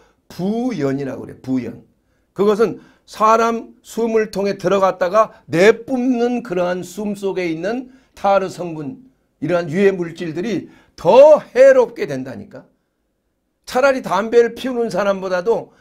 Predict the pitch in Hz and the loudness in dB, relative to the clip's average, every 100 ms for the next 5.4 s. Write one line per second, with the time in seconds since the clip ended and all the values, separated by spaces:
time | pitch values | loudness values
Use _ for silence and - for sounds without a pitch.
0 | _ _ _ _ _ - 285 320 339 330 | _ _ _ _ _ -10 -6 -4 -2 0
1 | 285 - - - 151 208 233 240 196 208 | 2 0 -4 -8 -4 -2 0 0 0 -2
2 | 233 254 254 - 190 240 233 220 185 220 | -2 -4 -4 -4 -6 -4 -4 -2 0 0
3 | 220 254 226 214 202 208 - 175 - 214 | -2 -8 -6 -6 -6 -8 -4 -4 -4 -10
4 | 175 - _ - 208 196 165 151 143 131 | -10 -12 _ -10 -2 -2 -2 -4 -8 -10
5 | 123 160 123 | -8 -8 -10